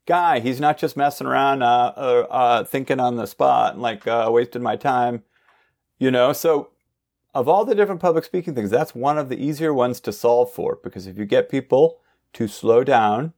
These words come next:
and just trust that they won't look crazy if they actually focus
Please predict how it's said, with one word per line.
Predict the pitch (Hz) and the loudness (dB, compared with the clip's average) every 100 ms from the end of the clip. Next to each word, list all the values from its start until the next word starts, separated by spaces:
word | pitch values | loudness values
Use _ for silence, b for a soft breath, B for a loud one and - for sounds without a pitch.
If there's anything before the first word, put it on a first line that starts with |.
| _ _ _ _ _ _ - | _ _ _ _ _ _ -6
and | 104 | -4
just | 104 104 - | -2 -4 -4
trust | - 165 - - - | 2 2 2 -8 -4
that | 98 | 0
they | 104 | 0
won't | 101 117 139 - | 2 0 -2 -2
look | 110 - _ | -4 -4 _
crazy | - 151 165 - - _ _ _ _ _ _ | -6 -4 -4 -6 -12 _ _ _ _ _ _
if | 98 - | -10 0
they | 104 98 | 0 2
actually | 107 117 - 117 123 123 135 _ _ _ _ | -2 -2 -6 -2 0 -2 -6 _ _ _ _
focus | 123 113 - 110 | 2 2 2 -4